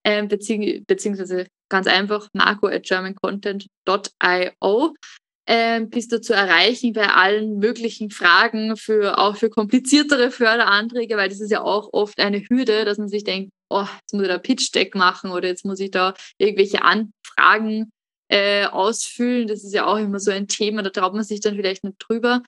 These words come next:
Da bist du dann eigentlich genau der richtige Ansprechpartner und kannst da eben aushelfen, weil du kennst die Förderungen.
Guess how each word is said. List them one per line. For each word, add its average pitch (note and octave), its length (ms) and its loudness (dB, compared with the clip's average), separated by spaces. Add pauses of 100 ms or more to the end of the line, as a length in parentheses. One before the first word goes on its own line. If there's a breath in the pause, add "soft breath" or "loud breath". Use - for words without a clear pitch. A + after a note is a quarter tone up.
(320)
Da G#3+ 80 4
bist A3 240 -2
du B3+ 40 2
dann A3+ 160 2
eigentlich G#3 340 2
genau F#3 260 2
der F#3+ 100 0
richtige G3 380 -2
Ansprechpartner F3+ 1080 -4
und F3 320 -12
kannst F3+ 300 -8
da F3 60 0
eben E3+ 280 -4
aushelfen, F3 1160 -6
weil E3 380 0
du G3+ 100 -4
kennst F#3+ 360 -2
die F3 60 -4
Förderungen. C#3 500 -6